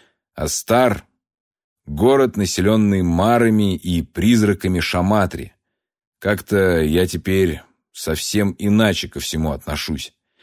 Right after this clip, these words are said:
Скалы, испещренные жилищами учеников и учителей. Охраны,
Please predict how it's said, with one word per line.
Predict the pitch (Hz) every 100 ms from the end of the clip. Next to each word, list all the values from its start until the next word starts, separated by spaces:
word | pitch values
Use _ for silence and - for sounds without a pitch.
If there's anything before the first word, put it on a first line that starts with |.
| _ _ _
Скалы, | - - - 113 127 123 117
испещренные | 101 - 90 - 92 110 110 104 92
жилищами | 80 90 98 95 - 90
учеников | 85 82 85 82 - 107 92 82
и |
учителей. | 78 76 - - 82 87 78 - _ _ _ _ _
Охраны, | - - - 92 107 110 107 92 78